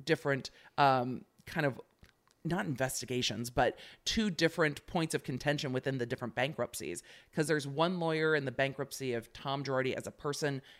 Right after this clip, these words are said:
trying to go after anything that might be community property, anything that was marital property, including champagne glasses that might be five hundred dollars for a pair, to sell and auction off and get back into the bankruptcy.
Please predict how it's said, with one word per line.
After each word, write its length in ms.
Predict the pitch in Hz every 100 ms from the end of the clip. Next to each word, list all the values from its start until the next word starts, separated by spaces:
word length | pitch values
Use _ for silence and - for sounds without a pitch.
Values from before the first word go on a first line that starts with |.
| -
trying 240 | 170 160
to 60 | 151
go 100 | 151
after 240 | 135 135
anything 400 | - 139 135 139
that 100 | 131
might 160 | - 123
be 80 | 123
community 460 | - 127 117 117
property, 560 | 107 - 101 - - - - - -
anything 400 | 180 190 180 165
that 80 |
was 140 | 120 139
marital 320 | 131 127 123
property, 560 | - 113 113 117 110 - - -
including 800 | 180 175 - 233 247 226 220 170 - _ _
champagne 640 | - 226 202 196 208 226
glasses 580 | 190 147 139 135 139 139
that 160 | 143 139
might 180 | 139 -
be 220 | 139 131 - _
five 320 | - 143 139
hundred 220 | 143 139
dollars 320 | 135 131 131
for 140 | - 123
a 60 |
pair, 340 | - 123 127 147 - - -
to 160 | - 160
sell 400 | - 175 160 165
and 100 | 156
auction 320 | 143 - 139
off 240 | 147 135
and 120 | 135
get 160 | 127 110
back 240 | 120 120
into 120 | 117 113
the 80 |
bankruptcy. 640 | - 151 160 139 - 131